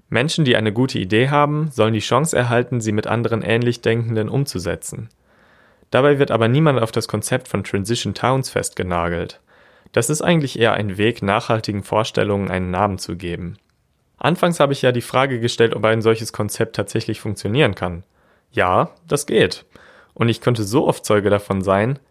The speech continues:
dass dieser Podcast letztendlich nur ein Drittel des Interviewmaterials enthält, das ich gesammelt habe.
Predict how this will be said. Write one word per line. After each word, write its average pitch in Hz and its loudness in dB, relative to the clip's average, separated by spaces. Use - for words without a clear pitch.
dass - -4
dieser 143 2
Podcast 147 -2
letztendlich 113 -2
nur 110 -2
ein 147 0
Drittel 131 2
des 107 0
Interviewmaterials 98 0
enthält, 101 -2
das - -2
ich - -6
gesammelt 117 2
habe. 90 0